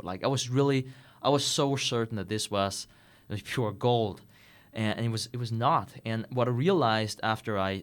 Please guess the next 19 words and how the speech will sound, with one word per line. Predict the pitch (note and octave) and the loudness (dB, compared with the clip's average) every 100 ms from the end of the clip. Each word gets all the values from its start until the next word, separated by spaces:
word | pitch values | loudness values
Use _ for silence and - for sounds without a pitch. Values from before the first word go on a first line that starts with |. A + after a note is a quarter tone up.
| - | -8
I | |
took | G2+ - G#2+ | -10 -8 -4
a, | G2+ F#2+ F#2 | -4 -2 -4
a | |
significant | - G#2+ A2 G2 F#2+ | -4 -4 -4 -4 -2
loss, | G#2 G#2 - | 0 0 -2
I | |
think | - G2+ | -6 -6
I | F#2 | -6
took | F2 G2+ F#2+ | -8 -8 -8
a | F2 | -10
forty, | - - G#2+ G2+ | -18 -12 -10 -10
fifty | G#2 - | -12 -14
percent | - F#2+ | -14 -12
loss | F2+ G#2+ G#2+ - | -4 -2 -2 -6
on, | F#2 F2 - | -10 -10 -8
on | |
that | F#2+ F2+ | -8 -10
position, | - C3 C#3 F2+ | -8 -6 -6 -6